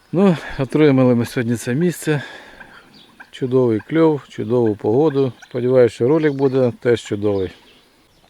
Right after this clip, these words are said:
Так, ну що ж, це був другий виїзд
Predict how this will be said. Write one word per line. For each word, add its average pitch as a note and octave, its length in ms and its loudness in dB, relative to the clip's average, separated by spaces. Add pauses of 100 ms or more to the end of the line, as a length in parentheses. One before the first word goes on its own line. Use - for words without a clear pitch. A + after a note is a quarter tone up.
(140)
Так, F#2+ 280 -4
ну B2+ 160 -8
що B2 260 -4
ж, - 140 -10 (1040)
це C#3+ 120 -4
був C3 320 0 (320)
другий A#2+ 360 0
виїзд A2+ 380 0